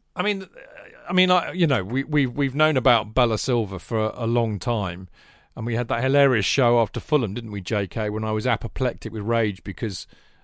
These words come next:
uh, I can't remember the guy's name. I apologise. I've got a memory like a sieve, but he was saying I was sitting behind you and, uh, you were, you were just in front of Bella Silva and you didn't realise. Um, but, I mean, I've, I've made up for it now. I, I mean, that, for me, the highlight of the game was meeting Bella Silva, I'll be honest with you.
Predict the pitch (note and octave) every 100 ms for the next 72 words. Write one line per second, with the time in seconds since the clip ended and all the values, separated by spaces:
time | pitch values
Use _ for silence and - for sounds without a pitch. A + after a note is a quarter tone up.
0 | - G#2+ G#2 A#2 - B2 G#2+ G#2 G2+ G#2+
1 | G2+ G2+ G#2 G#2 G#2+ - G2 F2+ F#2+ F#2
2 | G#2+ A2 A2 G2 F2+ - E2+ - G2+ F2
3 | G#2+ G2 G#2+ G2 - A2+ G#2+ G2+ - G#2
4 | G2 G#2+ A2 G#2 F#2 F2 F2+ - _ _
5 | - G#2 G2+ G2+ G#2 G#2 A2 A2+ A#2+ -
6 | B2 A2+ G#2 G#2+ - G2+ - A2+ G2 F2+
7 | A2+ G2+ - A2 F#2 F#2 F2+ F#2 G2 G#2+
8 | F#2+ D#2 D#2+ - _ - _ _ _ -
9 | C#3+ B2+ E3+ D#3 D#3 D#3+ D#3 A#2+ A#2 A2
10 | A#2 B2 A#2+ B2 - G2 G2+ G2+ F#2 B2
11 | C#3+ D3+ F3+ C#3 - D#3+ E3+ B2 B2 C3
12 | A#2 G2+ B2+ A2+ F#2+ G2 G#2+ F2 G#2 G#2+
13 | - C3+ G#2+ E2+ F2 A2+ G#2 G2 - D#2+
14 | F2